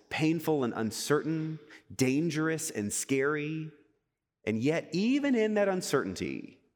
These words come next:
they were open to hearing God's voice. And when they did, they acted. And they acted courageously, bravely,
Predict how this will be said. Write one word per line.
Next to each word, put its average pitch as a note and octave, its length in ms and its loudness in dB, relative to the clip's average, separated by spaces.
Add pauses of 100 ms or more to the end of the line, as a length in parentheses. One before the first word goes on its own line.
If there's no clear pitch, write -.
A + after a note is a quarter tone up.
(580)
they D3 120 2
were C#3 240 2
open F#3 480 0
to F#3 120 -4
hearing C#3 800 -2 (100)
God's A#2 360 0
voice. E2 540 -6 (160)
And A2+ 180 0
when A#2 140 2
they G2+ 160 -2
did, D#3 560 0 (800)
they - 280 2
acted. A#2 560 -2 (680)
And C3 160 2
they C3+ 120 4
acted C#3 420 -2
courageously, A2 840 -2 (200)
bravely, C#3+ 960 0